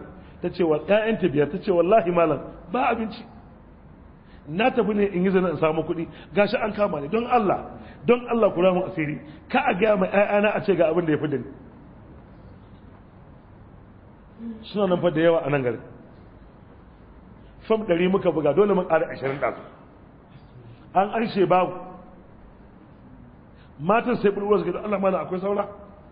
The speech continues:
A taimake mu. Akwai saura? A taimake mu." Su, ya za ka da su? Idan gidan kuwa ba zaura, ba ganin kowa ƙofa gidan. Amma akwai, kowa ya kawai ta ishe ku. Da kuma tugo in dare ya yi.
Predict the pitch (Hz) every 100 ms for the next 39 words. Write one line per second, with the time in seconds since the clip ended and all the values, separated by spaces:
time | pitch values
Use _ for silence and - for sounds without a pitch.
0 | - - - - 147 180 185 196 247 240
1 | - - - - - - - - 175 220
2 | 226 226 220 226 - - - - - -
3 | 196 202 214 214 233 269 196 - - -
4 | - - - - - - - - - 170
5 | 160 - - - - - 120 131 180 175
6 | - - - 151 180 208 226 214 185 170
7 | 156 139 127 - 185 185 160 156 196 175
8 | 139 120 107 - - - - - - -
9 | - - 160 180 247 233 - 185 - -
10 | - 214 220 214 180 185 165 156 - -
11 | - - - - - - - - - -
12 | - - - - 139 190 202 180 175 156
13 | 151 147 139